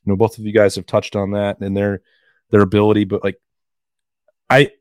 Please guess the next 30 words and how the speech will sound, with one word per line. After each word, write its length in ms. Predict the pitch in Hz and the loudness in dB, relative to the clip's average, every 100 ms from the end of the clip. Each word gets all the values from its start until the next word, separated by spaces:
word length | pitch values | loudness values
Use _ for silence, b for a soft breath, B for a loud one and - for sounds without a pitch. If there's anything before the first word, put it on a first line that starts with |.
| _ _ - | _ _ -6
Jim 220 | 117 185 | 4 6
Knowles 260 | 190 160 - | 6 4 0
clearly 800 | - - 170 156 151 143 123 - - | -6 4 6 6 6 4 4 2 -10
believes 480 | 110 123 120 156 123 | 0 2 4 2 2
in 80 | 120 | 0
this 120 | 117 | -2
position. 440 | - 104 127 - 90 | -4 0 0 0 -8
It's 120 | - | -2
part 240 | 131 131 | 2 2
of 80 | 120 | 2
his 120 | 110 | -4
scheme. 360 | - 131 151 143 | -4 -4 -2 -2
It's 100 | - | -2
part 240 | - 123 | 0 2
of 80 | 113 | 0
his 140 | 110 | -4
approach. 560 | 101 - 123 135 - - _ _ _ _ - | -10 -2 2 2 -2 -16 _ _ _ _ -2
And 80 | 104 | 2
Ryan 240 | 117 120 | 4 4
Day 160 | 120 120 | 2 0
was 160 | 110 | -2
brought 280 | - 110 110 | -2 2 2
in 340 | 110 110 101 98 - | 2 0 -6 _ -10
to 140 | 101 | -2
let 220 | 107 117 | 0 0
Jim, 260 | 98 113 107 | -2 -6 -8
brought 380 | 98 92 123 113 | -6 2 2 2
him 180 | 123 113 | -4 -2
in 240 | 120 107 | -4 -6
to 320 | - 104 101 | -6 -8 -8